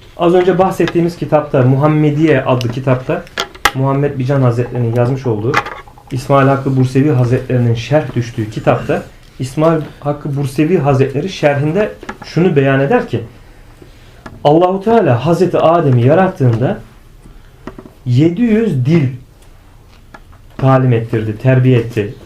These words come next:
öğretti Hazreti Adem'e. Hazreti Adem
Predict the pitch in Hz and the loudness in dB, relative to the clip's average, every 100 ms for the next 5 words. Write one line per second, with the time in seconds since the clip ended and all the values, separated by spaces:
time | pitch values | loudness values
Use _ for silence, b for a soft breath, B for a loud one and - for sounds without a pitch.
0 | - 139 127 120 120 107 - 123 117 113 | -6 0 2 2 0 -6 -2 0 0 0
1 | 123 117 101 98 87 - - b b b | -2 0 0 -2 -8 -16 -20 b b b
2 | 143 175 214 - 208 196 139 208 | -2 0 0 0 2 2 0 -4